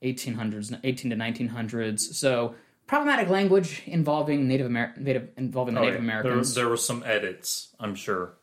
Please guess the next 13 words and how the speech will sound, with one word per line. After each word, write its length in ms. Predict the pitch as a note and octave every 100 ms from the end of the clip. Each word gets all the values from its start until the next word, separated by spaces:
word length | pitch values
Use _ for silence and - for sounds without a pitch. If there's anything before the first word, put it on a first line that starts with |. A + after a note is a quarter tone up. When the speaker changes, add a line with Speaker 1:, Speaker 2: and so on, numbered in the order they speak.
| - -
Speaker 1:
Uh, 220 | A#2+ G#2
Speaker 2:
through 160 | A2+ G2+
Speaker 1:
but 80 |
Speaker 2:
translation. 640 | - G2 G2 F#2+ F2+ - - _ _ _ _ _ D3
Speaker 1:
Mm, 400 | C#3+ C#3+ C#3+ C#3
Speaker 2:
But, 180 | A2
Speaker 1:
yeah, 80 | A#2
Speaker 2:
yeah. 120 | G#2 G2+
Speaker 1:
some 120 | -
problematic 380 | G#3+ F3+ D3 G#2+
language. 520 | A2 F2+ D#2+ - - - _ _ _
Speaker 2:
But, 220 | B2 G#2
yeah, 260 | G#2 F#2 F2